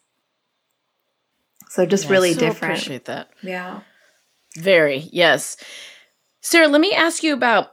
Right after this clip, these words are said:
Speaker 2: how important is it to know the origin in terms of, like, where it first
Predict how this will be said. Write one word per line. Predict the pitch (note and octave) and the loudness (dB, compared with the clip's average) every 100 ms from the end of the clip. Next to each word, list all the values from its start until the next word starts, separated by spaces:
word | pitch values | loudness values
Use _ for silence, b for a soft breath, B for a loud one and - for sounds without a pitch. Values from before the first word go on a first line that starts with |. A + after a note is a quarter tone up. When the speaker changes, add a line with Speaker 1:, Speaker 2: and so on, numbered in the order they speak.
| - | -10
Speaker 2:
how | B3+ E4 G4 | -4 -2 0
important | A4+ G4 - A#3+ F#3+ G#3+ | 0 -2 0 0 0 -4
is | - G3 F#3+ | 2 2 2
it | F#3 | -4
to | - G3+ | -4 -2
know | G3 F#3 E3+ E3+ D#3+ D#3+ D3 - _ _ _ - | 0 2 4 6 4 2 -2 -12 _ _ _ -14
the | D#3+ F3 - _ | 2 2 2 _
origin | F#3 F3+ E3+ D#3 D#3 C#3 B2+ C3 | 0 4 4 2 -2 -6 -6 -6
in | - A#2+ | -8 -8
terms | - F#3+ F#3 E3+ | -6 -6 -6 2
of, | F3 E3 D#3 D#3 - - b b b _ _ | 4 6 2 -8 -14 -16 b b b _ _
like, | F3+ D3+ | -4 -2
where | F3+ F3+ G#3+ G#3+ G3+ | -10 2 4 6 6
it | F#3+ - | 4 2
first | - - F#3 D#3+ D#3 - - - - - | -10 0 2 2 -2 -8 -8 -10 -12 -12